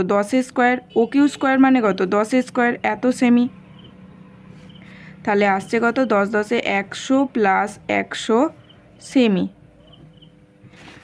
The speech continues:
সমান রুট ওভার দুশো সেমি। তাহলে দুশোকে আমরা লিখতে পারি দশ গুণিত দশ গুণিত দুই সেমি।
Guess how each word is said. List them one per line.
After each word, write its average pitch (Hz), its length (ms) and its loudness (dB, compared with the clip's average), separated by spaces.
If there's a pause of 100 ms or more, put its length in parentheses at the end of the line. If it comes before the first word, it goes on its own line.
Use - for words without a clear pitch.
(180)
সমান 226 500 2 (460)
রুট 226 280 0
ওভার 196 320 2 (540)
দুশো 226 380 0 (120)
সেমি। 196 300 -4 (2250)
তাহলে 208 220 0 (120)
দুশোকে 262 400 0
আমরা 262 220 4
লিখতে 214 280 -2
পারি 196 160 2 (160)
দশ 214 160 2 (120)
গুণিত 233 280 0 (220)
দশ 196 180 2 (120)
গুণিত 202 300 0 (220)
দুই 202 180 2 (540)
সেমি। 208 360 0